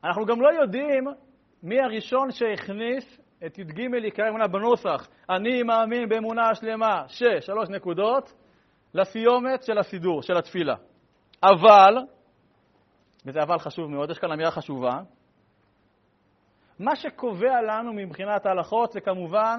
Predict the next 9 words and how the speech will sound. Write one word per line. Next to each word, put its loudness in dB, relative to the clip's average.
איזה -8
ספר? -6
שולחן 0
ערוך, -2
חלק -6
מהתימנים -6
הרמב"ם, 0
החיבורים -2
ההלכתיים. -2